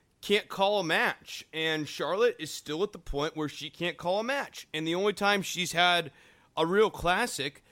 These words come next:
was with Natty, and Natty was calling that match. And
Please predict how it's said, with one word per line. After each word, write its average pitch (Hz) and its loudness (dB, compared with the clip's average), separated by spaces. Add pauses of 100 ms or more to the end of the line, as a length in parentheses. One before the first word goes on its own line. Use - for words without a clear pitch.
(140)
was 156 2
with 170 0
Natty, 160 0 (300)
and 170 2
Natty 185 4
was 185 -2
calling 156 2
that 165 2
match. 214 -4
And 139 -2